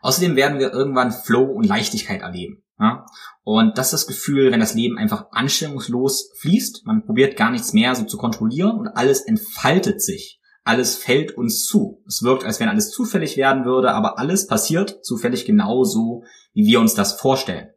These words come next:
Ja? Weil wir die Ruder richtig ausgerichtet haben, ja, und weil wir im Flow se-, sind.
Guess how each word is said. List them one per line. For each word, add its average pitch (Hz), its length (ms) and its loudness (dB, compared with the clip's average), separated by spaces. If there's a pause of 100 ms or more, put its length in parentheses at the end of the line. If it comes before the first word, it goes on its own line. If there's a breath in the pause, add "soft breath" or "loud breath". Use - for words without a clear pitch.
(160)
Ja? 123 200 -6 (260 soft breath)
Weil 104 260 0
wir 113 80 2
die 107 80 6
Ruder 165 640 0
richtig 104 320 -8
ausgerichtet 151 1080 -4
haben, 107 420 4 (360 loud breath)
ja, 190 220 0
und 202 140 0
weil 196 180 2
wir - 200 2
im 95 260 -4
Flow 107 380 2
se-, 92 300 -4
sind. - 380 -4